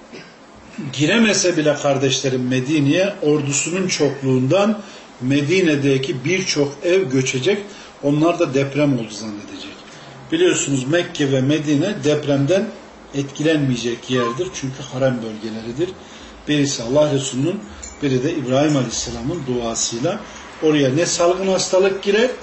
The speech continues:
ne de deprem şu bu oraya hiçbir zaman ne yapmayacak? Girmeyecek. Evet. Ve bugün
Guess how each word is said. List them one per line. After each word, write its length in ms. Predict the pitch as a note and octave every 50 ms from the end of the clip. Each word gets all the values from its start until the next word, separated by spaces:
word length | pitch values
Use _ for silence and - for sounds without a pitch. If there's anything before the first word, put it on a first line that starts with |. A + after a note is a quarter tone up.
| - - - - - - - -
ne 200 | E3+ G3 G3 -
de 200 | E3 D3+ C#3 C3+
deprem 480 | F3 F#3 F#3 F#3 - C3+ C#3+ C#3+ C#3 C3+
şu 260 | - - F#3+ D#3 D3+
bu 80 | F3
oraya 300 | F#3+ G3+ F#3 D#3 D3 D3
hiçbir 320 | D#3 F#3+ F#3+ - - D#3+ C#3+
zaman 380 | B2+ C3+ C3+ C3 C3 C3+ D3
ne 60 | F3+ F#3+
yapmayacak? 560 | F3+ D#3 C3+ - D3+ D#3 D#3 D#3+ A3 B3+ B3 - - - - - - - - D3+
Girmeyecek. 540 | E3 E3+ C#3 B2+ A#2+ A#2 A2 G#2+ A2 A2 - - - - - - - - - - - -
Evet. 240 | - C#3 C3+ - - - - - - - - - - - - - - - - - - - - - - - - - - - - - - - - - - E3
Ve 320 | F#3 F#3+ G3 G3+ F#3+ F3+
bugün 360 | E3+ F#3+ F#3 F#3+ G3 G3 G3